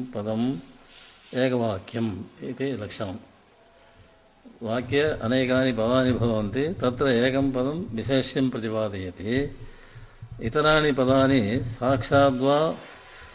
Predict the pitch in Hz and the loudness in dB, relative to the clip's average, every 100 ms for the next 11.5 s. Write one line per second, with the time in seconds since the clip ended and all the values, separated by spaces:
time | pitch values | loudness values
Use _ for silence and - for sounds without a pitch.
0 | - - - - - 123 139 139 135 135 | -20 -20 -20 -12 -2 0 2 4 6 6
1 | 135 135 156 - - - - _ _ _ | 6 4 4 0 -8 -20 -20 _ _ _
2 | _ 135 120 160 151 - 151 156 - - | _ -8 0 2 2 2 2 2 -2 -14
3 | - - 123 127 - 123 135 123 113 104 | -20 -6 -2 -2 -2 -2 0 2 0 -2
4 | 92 - - - - - - - _ - | -6 -10 -10 -12 -14 -20 -20 -20 _ -8
5 | 147 143 113 123 135 - 143 139 135 143 | -2 0 0 0 0 2 4 4 2 2
6 | 131 127 135 139 131 131 131 135 110 110 | 2 0 0 2 4 4 4 2 2 -2
7 | 120 - - - - - - - - - | -6 -12 -20 -16 -16 -16 -20 -20 -20 -20
8 | - _ _ - 113 120 156 147 165 147 | -20 _ _ -8 -2 2 4 2 0 2
9 | 147 143 135 135 - - - _ _ _ | 2 0 -2 -2 -4 -12 -20 _ _ _
10 | _ - _ _ _ _ - 120 127 143 | _ -20 _ _ _ _ -10 -2 4 4
11 | 131 - 135 101 104 | 2 2 2 2 -2